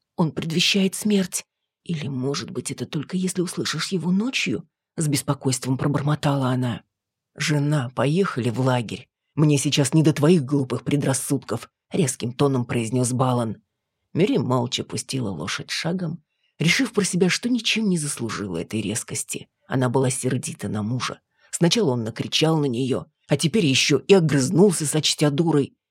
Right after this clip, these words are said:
И тут Балан обхватил её сзади, положив ладони на грудь, и она удивлённо заморгала. «Что вы делаете?» спросила Мюри, встревожившись, и повернула голову, чтобы убедиться, что Реджинальд не смотрит на них.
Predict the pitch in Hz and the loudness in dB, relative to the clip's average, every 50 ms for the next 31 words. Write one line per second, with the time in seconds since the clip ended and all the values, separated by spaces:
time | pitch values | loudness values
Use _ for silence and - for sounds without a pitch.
0 | _ _ _ _ _ _ - 151 - - 208 196 170 147 131 123 147 151 175 196 | _ _ _ _ _ _ -14 -14 -10 -6 -6 -4 -4 -2 -4 -2 -2 0 0 0
1 | 156 139 131 - - 156 147 - - - 123 139 135 - 170 160 139 131 139 131 | -2 -2 -4 -6 -8 -10 -10 -8 -6 -4 -4 -2 -2 -2 -4 -4 -4 -2 -2 -4
2 | 120 131 151 - 165 175 175 180 135 - - 101 123 135 139 143 - - 139 139 | -6 -6 -6 -4 -2 -2 -2 -4 -6 -8 -4 -4 -4 -2 -2 -4 -2 0 -2 0
3 | 143 147 143 143 143 143 139 139 151 143 143 135 - - _ _ _ _ _ _ | 0 0 -2 0 0 -2 -2 -2 -2 -4 -4 -4 -8 -14 _ _ _ _ _ _
4 | - 170 127 120 131 135 156 175 180 175 156 131 131 - - - 123 123 113 120 | 0 2 2 2 2 0 0 0 0 0 -2 -2 -4 -4 -4 -4 -4 -2 -2 -2
5 | 117 - 131 131 131 131 127 - 127 120 113 104 98 - - _ _ _ _ _ | -2 -2 -2 -2 -2 -2 -2 -2 -2 -2 -2 -2 -4 -6 -8 _ _ _ _ _
6 | _ _ _ _ _ _ _ _ _ - - - _ - - 151 151 151 175 - | _ _ _ _ _ _ _ _ _ -16 -16 -14 _ -12 -12 -10 -6 -6 -6 -4
7 | - 262 262 214 180 160 156 156 - - - 123 - - _ _ _ _ _ _ | -2 -2 0 2 2 2 0 -2 -4 -6 -8 -8 -8 -8 _ _ _ _ _ _
8 | _ - - - - 165 160 170 - - 180 160 135 135 147 139 139 135 - - | _ -12 -10 -6 -2 -2 -2 0 -2 0 2 2 2 4 2 2 0 -2 -4 -4
9 | - 135 131 156 202 214 226 214 - - 254 240 - - - _ _ _ _ _ | -2 -2 0 2 0 0 0 0 0 0 0 0 -2 -6 -12 _ _ _ _ _
10 | - - 208 - 247 202 226 208 220 240 208 202 190 160 185 233 254 247 226 226 | -4 -4 0 2 2 2 4 4 2 4 4 4 4 4 4 4 4 4 4 2
11 | 202 - - 202 180 180 180 147 160 156 160 202 208 - 240 202 - - 214 220 | 0 2 2 2 2 2 0 0 -2 -2 -2 -4 -2 -2 -2 -2 0 2 4 4
12 | 208 156 147 147 143 151 165 180 180 165 - - 185 190 - - 180 160 147 - | 4 4 2 0 0 2 4 4 4 2 0 0 0 0 2 2 2 2 2 0
13 | 117 120 - - 143 143 131 131 127 127 - - | -2 -4 -2 0 0 2 0 0 -2 -4 -8 -18